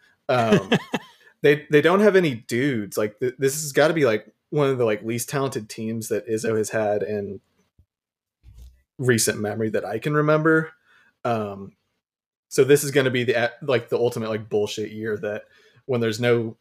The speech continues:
Speaker 1: one dominant team and no, we're not putting Purdue in that category,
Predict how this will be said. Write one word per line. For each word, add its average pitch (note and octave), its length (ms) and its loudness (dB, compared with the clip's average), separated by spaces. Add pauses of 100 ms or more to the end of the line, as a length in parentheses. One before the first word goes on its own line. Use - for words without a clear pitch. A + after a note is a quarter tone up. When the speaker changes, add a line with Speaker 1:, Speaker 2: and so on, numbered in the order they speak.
Speaker 1:
one A#2 360 0
dominant G#2+ 520 -4
team A2 340 -6
and G3+ 220 -8 (480)
no, A2+ 200 -2
we're G#2+ 140 0
not G#2+ 220 -4
putting A2 300 2
Purdue G#2+ 300 0
in G#2 80 -6
that G#2 180 -4
category, G#2+ 720 -4